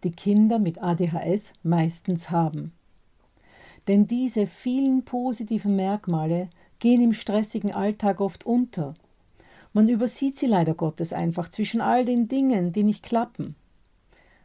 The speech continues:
Aber unsere Aufgabe als Eltern ist es, wie Detektive aufmerksam zu sein. Aufmerksam für jeden noch so kleinen Hinweis oder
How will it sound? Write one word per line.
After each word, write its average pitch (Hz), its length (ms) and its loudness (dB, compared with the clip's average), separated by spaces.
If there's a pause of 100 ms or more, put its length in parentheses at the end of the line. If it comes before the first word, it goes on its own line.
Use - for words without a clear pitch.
(220)
Aber 175 520 2 (640)
unsere 240 580 2
Aufgabe 175 720 0
als 170 220 -2
Eltern 214 440 2
ist 208 380 -4
es, 165 380 -6 (400)
wie 208 320 0
Detektive 208 1000 -2
aufmerksam 185 800 0
zu - 120 -12
sein. 165 460 -8 (1040)
Aufmerksam 214 840 2
für 208 140 -2
jeden 226 440 2
noch 240 180 -2
so 240 160 -6
kleinen 220 420 2
Hinweis 196 640 0
oder 165 280 0